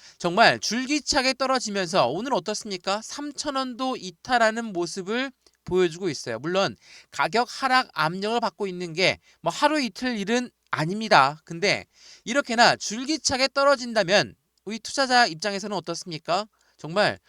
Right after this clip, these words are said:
너무나 힘이 빠지고 지칠 수밖에 없는 시장 분위기를 그대로 연출하는 모습들을 확인하고 있다라는 거. 물론 리플만 떨어진 게 아니지 않냐? 뭐 주식시장도 같이 떨어졌다. 이렇게 말씀하신 분도 많은데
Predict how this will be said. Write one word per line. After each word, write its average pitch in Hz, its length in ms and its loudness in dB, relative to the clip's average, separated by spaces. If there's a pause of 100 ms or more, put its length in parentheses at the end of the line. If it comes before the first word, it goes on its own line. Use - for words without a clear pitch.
(180)
너무나 240 480 2
힘이 285 260 -8
빠지고 190 760 0
지칠 269 460 -6
수밖에 247 420 -4
없는 180 480 -2 (200)
시장 254 380 -4
분위기를 196 560 -2 (320)
그대로 196 500 -2 (460)
연출하는 202 520 -2
모습들을 151 760 -4 (260)
확인하고 185 520 -4
있다라는 131 500 -6
거. 101 200 -14
물론 165 280 0 (280)
리플만 277 420 -2
떨어진 247 440 0
게 254 80 0
아니지 214 320 0
않냐? 196 380 4 (280)
뭐 139 140 -2
주식시장도 240 800 -4
같이 180 380 -4
떨어졌다. 247 600 4 (260)
이렇게 214 200 -8
말씀하신 220 560 0
분도 202 280 -4
많은데 160 640 2